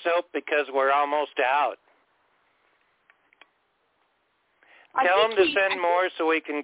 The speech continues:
Speaker 1: keep promoting 'em.
Speaker 2: He
Speaker 1: Send us free stuff because we're promoting 'em. Well, we, we could maybe, like, make a purchase too, I guess, or some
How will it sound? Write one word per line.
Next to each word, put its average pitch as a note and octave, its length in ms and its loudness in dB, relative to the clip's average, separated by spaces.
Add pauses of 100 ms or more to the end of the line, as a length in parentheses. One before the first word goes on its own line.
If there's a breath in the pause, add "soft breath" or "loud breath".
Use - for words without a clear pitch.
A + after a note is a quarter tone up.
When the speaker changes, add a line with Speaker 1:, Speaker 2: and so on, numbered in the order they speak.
Speaker 1:
keep E3 240 -2
promoting D3 540 0
'em. A2 280 -2 (1200 loud breath)
Speaker 2:
He D#4 260 -10
Speaker 1:
Send F#3 220 0
us G3 100 -2 (140)
free G3+ 300 0 (220)
stuff D#3+ 480 0 (840 soft breath)
because D#3 400 0
we're D#3 140 2
promoting D3+ 720 0
'em. G2 200 -6 (760)
Well, D3+ 280 2
we, D3 280 0
we D3 140 0
could B2+ 140 -12
maybe, A#2 400 -4
like, G#2+ 260 -4
make A2 160 -8
a G#2+ 60 -10
purchase G#2 420 -6 (160)
too, G2+ 220 -2
I G2+ 40 -4
guess, G2+ 280 -2 (120)
or F#2+ 220 -10 (180)
some F#2 200 -12